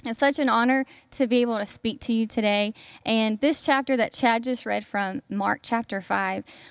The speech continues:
um, the Lord has been speaking to me in this chapter for a really long time, like, since the beginning of twenty twenty.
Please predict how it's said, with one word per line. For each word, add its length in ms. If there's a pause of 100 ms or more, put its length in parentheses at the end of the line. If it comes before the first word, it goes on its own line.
(120)
um, 300
the 100
Lord 200
has 180
been 120
speaking 600
to 160
me 180
in 120
this 200
chapter 420
for 200
a 140
really 480
long 240
time, 480
like, 240
since 260
the 100
beginning 460
of 80
twenty 380
twenty. 500